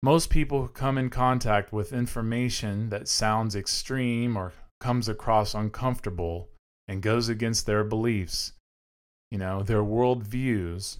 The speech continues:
these types of people who watch late night comedy and hear their favorite comedian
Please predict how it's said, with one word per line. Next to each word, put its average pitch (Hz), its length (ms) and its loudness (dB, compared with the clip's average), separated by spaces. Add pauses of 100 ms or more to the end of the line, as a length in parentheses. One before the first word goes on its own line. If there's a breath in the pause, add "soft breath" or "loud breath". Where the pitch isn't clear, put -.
(160)
these 170 400 0
types 151 400 2
of 143 220 -2
people 90 760 -4
who 120 140 2
watch 117 680 4 (180)
late 113 340 -2
night 143 300 -4
comedy 131 720 -2 (560 soft breath)
and 95 120 -4
hear 120 360 2
their 123 180 2
favorite 127 540 0
comedian 123 760 0